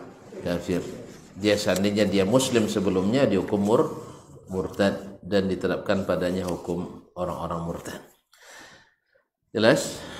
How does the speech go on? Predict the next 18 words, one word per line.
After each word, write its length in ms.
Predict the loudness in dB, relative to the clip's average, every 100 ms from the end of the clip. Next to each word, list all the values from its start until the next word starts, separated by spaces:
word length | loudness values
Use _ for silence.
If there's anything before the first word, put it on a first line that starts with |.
| -14 -14 -16 -18 -20 -20 -20 -20 2
Intinya 480 | 4 6 4 4 2 -4 -12 -16 -20 -20 -20 -20 -20 _
bahwa 680 | -2 0 0 0 -2 -8 -18 -6
ahlul 480 | -6 -4 -4 -2 -2
hadis 800 | -2 -4 -2 0 -2 -4 -10 -14 -20 _ _ _ _ _ _
tidak 300 | 0 2 2
mungkin 720 | 2 2 2 -2 0 0 0 -2
menyembelih 1040 | 0 2 2 0 0 0 0 -2 -12 -16 -6
atas 480 | -6 -2 -2 -2 -4
nama 500 | -4 -2 -4 -4 -8
selain 680 | -6 -2 0 0 -2 -4 -14 -20 -20 -20 -18
Allah. 500 | -16 -16 -18 -18 _ _ _ -20 -20 -20 _ _ _ _ _
Dan 240 | -2 2
mereka 320 | 4 4 4 4
menganggap 540 | 4 2 2 0 0
ini 240 | -2 -2 -2
suatu 400 | -6 -8 -6 -4
pelanggaran 720 | 0 0 0 -2 0 0 -2
besar. 380 | -4 -4 -8